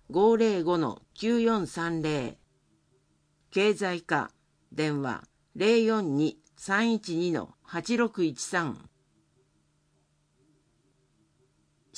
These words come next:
姉妹都市、友好都市の宿泊費を助成。二次元コードがあります。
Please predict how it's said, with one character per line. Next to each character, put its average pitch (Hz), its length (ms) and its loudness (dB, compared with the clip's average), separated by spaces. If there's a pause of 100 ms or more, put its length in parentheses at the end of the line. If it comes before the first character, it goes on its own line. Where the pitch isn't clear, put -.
姉 180 60 -2
妹 214 260 4
都 226 120 2
市、 143 300 -6 (120)
友 226 260 2
好 226 240 2
都 226 160 -2
市 151 160 -6
の 139 180 -6
宿 - 300 -8
泊 226 280 0
費 196 180 0
を 170 80 4
助 147 180 -2
成。 127 500 -4 (1400)
二 175 120 0
次 202 100 -4
元 226 240 4
コ 226 200 4
ー 208 40 2
ド 190 100 0
が 180 140 2
あ 156 60 0
り 139 100 -2
ま 123 160 -6
す。 - 500 -18